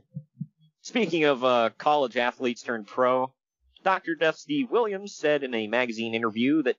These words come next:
he would like to compete in the U F C, but only if All Japan promoter Giant Baba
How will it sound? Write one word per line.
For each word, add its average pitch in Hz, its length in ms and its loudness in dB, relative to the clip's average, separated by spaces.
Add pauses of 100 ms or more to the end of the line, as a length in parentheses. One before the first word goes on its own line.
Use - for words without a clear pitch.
(140)
he 135 120 -2
would 135 120 0
like 170 220 2
to - 100 -10
compete - 400 -6
in 170 100 0
the 160 100 0
U 208 180 -2
F 196 120 -2
C, 151 440 -2 (220)
but 262 200 0 (240)
only 233 340 0 (100)
if 156 280 0 (260)
All 147 160 4
Japan 123 440 -4
promoter 117 600 2
Giant 104 340 -2
Baba 180 380 2